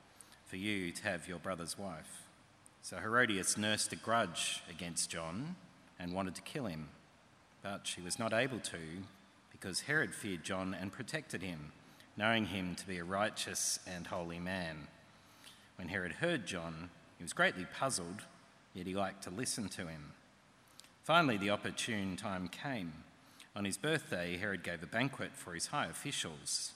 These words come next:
and military commanders and the leading men of Galilee. When the daughter of Herodias came in and danced,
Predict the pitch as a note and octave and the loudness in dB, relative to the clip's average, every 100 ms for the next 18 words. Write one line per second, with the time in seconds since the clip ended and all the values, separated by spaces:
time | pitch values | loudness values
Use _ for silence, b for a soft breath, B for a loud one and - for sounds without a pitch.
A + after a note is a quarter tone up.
0 | - F2+ F#2+ A2+ A2+ - F#2 F#2 F2+ E2 | -8 -4 -2 -2 -2 -6 -8 -6 -4 -4
1 | E2+ F2 D#2+ E2 E2 E2 G2 A#2 A2 F#2 | -4 -4 -4 -6 -6 -4 0 2 2 2
2 | F2+ E2+ - F2 E2 F2+ G#2 F2 D#2 - | 0 -2 -2 -4 -2 -2 -2 -2 -4 -12
3 | - - - - - - - - - C#3 | -20 -20 -20 -20 -20 -20 -20 -20 -2 4
4 | C#3+ F#2+ G#2+ G2 F#2+ G2+ F#2+ A#2 F#2+ E2 | 4 4 2 2 0 2 4 4 4 0
5 | - F#2 F#2+ F#2+ F2+ F2+ F#2 E2+ A2 E3 | -2 -2 0 0 -2 -2 -4 -4 -6 -4
6 | - - | -6 -6